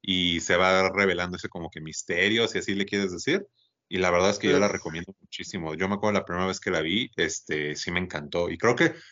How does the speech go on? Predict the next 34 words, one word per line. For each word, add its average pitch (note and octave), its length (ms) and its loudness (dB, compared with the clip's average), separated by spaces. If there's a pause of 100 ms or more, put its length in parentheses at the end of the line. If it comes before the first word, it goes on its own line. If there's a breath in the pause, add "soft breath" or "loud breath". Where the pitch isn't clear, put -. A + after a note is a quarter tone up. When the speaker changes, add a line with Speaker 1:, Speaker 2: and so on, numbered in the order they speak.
(160 loud breath)
Speaker 1:
justo, G3 460 6
creo E3 160 4
que F#3 60 0
es D#3+ 100 -4
la C#3+ 200 6
que B2 100 0
más B2+ 220 2
he C#3 60 2
repetido A#2 440 0
de G#2 80 4
Tarantino, G2 640 -2
casi A#2+ 240 -4
todas B2 220 2
sus G2+ 140 -6
películas G2 480 0
la F#2 80 4
he F2+ 40 2
visto G2 400 0
no G#2+ 200 4
más G#2 320 2
de G2 100 2
dos F#2+ 220 2
veces, G2 580 -2
una G#2+ 360 0
o F#2 40 0
dos G2 220 0
veces, G#2 480 -2 (400 soft breath)
y G#2 80 4
esta G2+ 200 2
creo G#2 140 2
que G2+ 80 2
la F2 80 4
vi E2 140 2
tres. - 340 -6